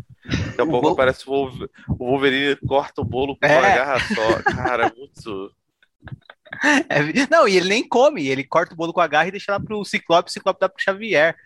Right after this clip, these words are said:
Speaker 1: Não, é, e vai,
Speaker 2: Super
Speaker 1: a batata
Speaker 2: higiênico.
Speaker 1: quente, tá ligado? Nossa, vida, em tempo
Speaker 2: A
Speaker 1: de
Speaker 2: garra que
Speaker 1: coronavírus.
Speaker 2: sai dentro da mão, a garra que sai de dentro da mão dele, né? Cheia de sangue, talvez.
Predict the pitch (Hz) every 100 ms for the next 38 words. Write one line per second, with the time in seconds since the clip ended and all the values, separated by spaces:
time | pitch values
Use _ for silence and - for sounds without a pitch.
0 | _ _ 139 185 151 185 170 127 117 127
1 | 131 123 120 226 127 208 170 170 160 165
2 | 180 - 139 127 123 131 117 123 139 -
3 | 110 98 104 104 104 - - _ - -
4 | 147 147 135 147 180 208 247 110 113 143
5 | 226 226 - 160 226 254 285 247 220 190
6 | - - - - 143 139 151 202 - 202
7 | 208 156 220 240 226 277 277 156 170 135
8 | 117 - 214 - - 160 180 165 135 127
9 | 156 -